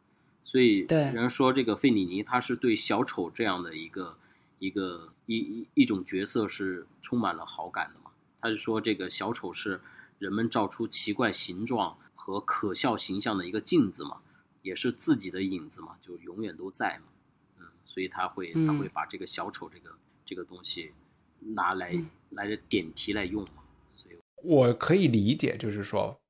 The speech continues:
Speaker 3: 不去思考意义这件事情是一个解放，但是我不知道人怎么能做到这一点，然后我也不觉得这个导演能，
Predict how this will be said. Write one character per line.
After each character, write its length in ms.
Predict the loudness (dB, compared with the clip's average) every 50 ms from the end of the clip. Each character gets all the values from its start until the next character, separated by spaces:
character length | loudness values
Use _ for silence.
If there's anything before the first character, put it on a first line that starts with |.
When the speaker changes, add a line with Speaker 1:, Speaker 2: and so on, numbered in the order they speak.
| _
Speaker 3:
不 180 | -8 -4 -2 0
去 220 | 0 0 2 2
思 220 | 0 0 0 -4 -4
考 240 | -2 0 0 0 2
意 80 | 2
义 260 | 2 2 2 2 -2
这 140 | 0 -2 -2
件 180 | 0 0 -2 -4
事 180 | -4 -4 -2
情 160 | -2 -4 -4 -4
是 200 | -4 -2 0 0
一 40 |
个 120 | 0 -2 -4
解 240 | -2 -2 -4 -4 0
放， 260 | 2 2 2 0 -2 -10 _ _ _ _ _ _ _ _ _ _ _ _ _ _ _ _ _ _ _ _ _ _ _ _ 2
但 200 | 4 4 4 4
是 260 | 2 2 4 4 6
我 180 | 6 6 4 4
不 200 | 4 4 2 2
知 160 | 4 6 4
道 280 | 6 6 6 4 2 0 -2 -2
人 340 | 2 4 4 4 4 2 2
怎 140 | 2 2
么 100 | 2 4
能 220 | 4 4 4 2 2
做 200 | 4 4 4 6
到 160 | 6 6 4
这 140 | 4 0 -2
一 100 | -2 -2
点， 220 | -6 -6 -8 -10 _ _ _ _ 0
然 120 | 0 0
后 160 | 2 4 4
我 200 | 6 8 8 8
也 100 | 8 6
不 180 | 4 4 2 2
觉 280 | 2 4 4 4 6
得 340 | 6 6 6 6 4 2 -2 _ _ _ _ _ _ _ _ _ _ _ _ _ _ _ _ 0
这 100 | 2 4
个 100 | 4 4
导 320 | 4 2 2 2 4 4 4
演 300 | 4 4 2 0 -2 -4 -2
能， 500 | 0 0 0 2 0 0 0 0 0 -2